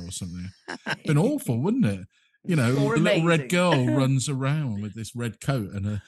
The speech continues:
Speaker 1: suddenly a T-Rex behind the corner.
Speaker 2: Yeah.
Speaker 1: "Are they shooting us as well?"
Speaker 2: <laughs>
Speaker 1: Yeah, it'd be dreadful.
Speaker 2: I'm sure someone's done a version of that somewhere. They must
Speaker 1: <laughs>
Speaker 2: have. Um, Alice, thoughts on Schindler's List?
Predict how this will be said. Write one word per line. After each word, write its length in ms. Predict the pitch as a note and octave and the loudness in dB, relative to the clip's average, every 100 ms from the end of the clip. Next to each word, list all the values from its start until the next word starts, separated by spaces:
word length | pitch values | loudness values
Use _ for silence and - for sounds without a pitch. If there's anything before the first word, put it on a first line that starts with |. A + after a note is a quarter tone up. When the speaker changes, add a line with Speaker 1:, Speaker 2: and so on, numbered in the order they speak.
| - | -12
Speaker 1:
suddenly 300 | - A#2+ A#2 | -4 0 2
a 60 | |
T-Rex 520 | G#2+ - A#2 B2+ B2+ - | 0 -2 -2 -2 -8 -10
behind 240 | G#2+ G#2 G#2+ | -6 -6 -6
the 60 | |
corner. 320 | G#2+ C3 A2 F#2 | -8 -10 -8 -4
Speaker 2:
Yeah. 220 | D#3+ G3 | -2 0
Speaker 1:
"Are 20 | |
they 140 | G3 G3+ | 0 -2
shooting 340 | - A#3+ E3 | -2 -2 0
us 180 | G3 F3 | 0 -2
as 140 | E3 | -4
well?" 300 | A#2 D3+ G3+ C#4+ A3+ | -4 -6 -6 -8 -8
Speaker 2:
<laughs> 100 | D#4+ - D#4+ G#3+ E4+ F#4+ - - _ - - _ B3 - - - | -6 -6 -8 -12 -12 -12 -14 -20 _ -18 -18 _ -20 -20 -18 -8
Speaker 1:
Yeah, 180 | G2 E2+ E2 | -6 -6 -8
it'd 140 | D#2+ | -8
be 100 | G2 | -8
dreadful. 500 | F2 F2 E2+ - E2+ - - | -6 -6 -6 -8 -10 -12 -12
Speaker 2:
I'm 80 | G#2 | -8
sure 240 | - A#2 | -4 -4
someone's 320 | - G2 F#2 | -2 -6 -6
done 160 | F2 G2 | -6 -6
a 40 | |
version 360 | E2+ F2 F2+ F2 | -6 -8 -10 -10
of 80 | E2+ | -10
that 200 | E2 - | -12 -12
somewhere. 360 | - E2 F2+ A2+ _ _ | -12 -12 -12 -16 _ _
They 100 | - | -12
must 260 | F#2+ F2+ C3+ | -10 -10 -8
Speaker 1:
<laughs> 180 | C#3 D#2+ | -6 0
Speaker 2:
have. 200 | B2 G2 _ - _ _ _ - | 0 0 _ -20 _ _ _ -4
Um, 500 | C3 C3 C3 B2+ - _ _ _ _ _ - | 0 0 -2 -4 -8 _ _ _ _ _ -4
Alice, 400 | B2 D#3 - - | -2 -2 -4 -10
thoughts 440 | - C#3+ - - | -4 -2 -2 -4
on 100 | C3+ | -6
Schindler's 480 | C3 - D3 C#3+ B2+ | -4 -4 -2 -2 -2
List? 420 | A#2+ G3 - - | -2 -4 -6 -14